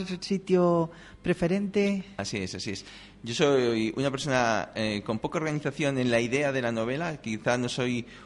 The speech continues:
Speaker 2: un escritor de libro de cómo se debe escribir, porque yo me dejo llevar,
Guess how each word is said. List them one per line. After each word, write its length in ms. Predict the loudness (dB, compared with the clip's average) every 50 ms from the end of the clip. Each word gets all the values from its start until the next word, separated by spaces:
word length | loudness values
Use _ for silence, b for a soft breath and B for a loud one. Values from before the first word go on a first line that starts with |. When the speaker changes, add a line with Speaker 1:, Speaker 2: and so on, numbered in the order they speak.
| B -4
Speaker 2:
un 460 | 0 2 2 2 2 2 2 0 0
escritor 640 | -2 -4 -6 -10 -6 -2 0 2 2 2 2 -2 -6 -6 -2
de 140 | 0 0 2
libro 340 | 2 0 0 0 -2 -2 -2
de 140 | -2 -4
cómo 240 | -2 -2 -2 0 -2
se 180 | -2 -2 -2 0
debe 180 | 0 0 -2 -2
escribir, 520 | -4 -6 -6 -4 -2 -2 -2 -2 -4 -8 B B B B B B B B B -12 -8
porque 200 | -8 -4 -2 0
yo 120 | 2 2
me 80 | 2 2
dejo 220 | 0 0 0 0
llevar, 440 | 0 2 2 2 2 0 -2 -6 -14